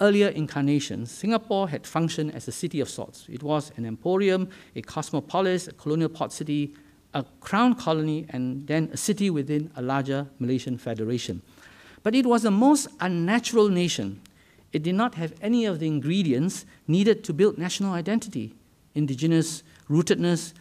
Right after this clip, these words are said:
civilizational lineage, cultural commonness, religious, ethnic, and linguistic homogeneity. All it had was probably common political cause. The politics in the island up to nineteen sixty-five had reflected its historical experience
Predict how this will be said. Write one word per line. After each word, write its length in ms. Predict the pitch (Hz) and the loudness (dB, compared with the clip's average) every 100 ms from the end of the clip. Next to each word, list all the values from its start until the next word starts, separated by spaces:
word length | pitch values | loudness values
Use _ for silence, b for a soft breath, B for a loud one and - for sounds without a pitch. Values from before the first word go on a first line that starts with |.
| B B | B B
civilizational 1040 | - - 135 123 123 120 170 185 - 175 147 | -14 -10 -6 -4 -4 0 2 2 2 0 2
lineage, 600 | 165 170 175 170 - - - B B | 2 2 0 -2 -8 -14 -18 B B
cultural 560 | - - 175 - 170 160 | -10 -4 -4 -2 0 0
commonness, 720 | - 180 180 180 175 - - b b b | 0 0 2 2 0 -4 -12 b b b
religious, 580 | 135 170 175 175 160 - - - | 0 2 2 0 -2 -10 -20 -8
ethnic, 500 | 160 - 165 160 - b b b | -6 0 0 0 -6 b b b
and 140 | 135 | 2
linguistic 500 | 139 131 160 170 156 | 2 2 0 -2 -6
homogeneity. 760 | 139 135 151 165 165 180 170 - b b b b - | -4 -4 0 0 0 -2 -4 -6 b b b b -2
All 160 | 277 | 0
it 120 | 302 | 0
had 380 | - 233 185 120 | -2 0 0 0
was 200 | 127 110 | -6 -8
probably 760 | - - 170 165 156 165 160 - B B B | -12 -2 0 2 2 2 0 -6 B B B
common 340 | - 147 139 | -2 0 0
political 400 | - 113 113 117 | -2 -6 -4 -8
cause. 440 | - - 135 95 - _ _ _ _ _ _ _ _ b b b b | -8 -6 -4 -6 -12 _ _ _ _ _ _ _ _ b b b b
The 80 | 131 | -14
politics 600 | - 190 208 214 214 - | 0 2 2 0 -4 -4
in 120 | 147 | 0
the 100 | 143 | 2
island 300 | 151 165 165 | 2 2 0
up 120 | 135 | -2
to 40 | 127 | -4
nineteen 300 | 135 156 165 | -2 0 -2
sixty-five 560 | - - 143 165 147 | -4 -8 -4 -2 -2
had 100 | 117 | -2
reflected 540 | 131 - 208 208 185 - | -4 -2 -2 0 -2 -4
its 120 | - | -8
historical 560 | 135 - 185 196 190 160 | -8 -2 0 0 -2 -4
experience 640 | - - 202 185 120 | -4 -4 0 0 -2